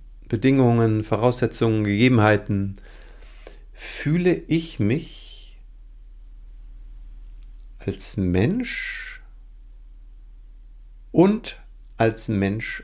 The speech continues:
am wohlsten. Also gleich zwei Dinge. Wann fühle ich mich wirklich, wirklich als Mensch? Und wann erlebe ich, dass dieser Mensch, der ich bin,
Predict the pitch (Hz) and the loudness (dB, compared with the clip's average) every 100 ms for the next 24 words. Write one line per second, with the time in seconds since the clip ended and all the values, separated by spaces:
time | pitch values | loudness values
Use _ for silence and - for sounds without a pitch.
0 | - 107 101 92 98 120 120 - - - | -8 -2 0 2 2 0 -2 -10 -12 -20
1 | - - - - - - - - - - | -20 -20 -20 -20 -20 -20 -20 -20 -20 -20
2 | - - - - 98 87 92 95 - - | -20 -20 -20 -8 -4 -2 0 -2 -2 2
3 | 127 110 90 85 82 85 - 107 92 95 | 4 4 2 0 -4 -6 -2 -2 0 -2
4 | 87 90 98 110 117 - 110 - - - | -4 -2 0 2 0 0 0 0 -4 -8
5 | 92 - - - - - - - - 92 | -6 -6 -8 -16 -20 -20 -20 -20 -10 -6
6 | 90 87 107 214 - - - - - - | -2 0 2 2 -2 -8 -12 -20 -20 -20
7 | - - - - - - - - - - | -20 -20 -20 -20 -20 -20 -20 -20 -20 -20
8 | - - - - - - - - - - | -20 -20 -20 -20 -20 -20 -20 -20 -20 -20
9 | - - - - - - 104 90 120 113 | -20 -20 -20 -20 -16 -4 -2 0 2 2
10 | 113 104 98 113 113 113 - - 101 - | 2 0 0 2 2 0 0 -4 -6 -2
11 | 107 98 87 104 147 - - - - - | 0 2 2 0 -2 -6 -12 -14 -10 -2
12 | 120 - 123 151 170 | 0 2 2 2 0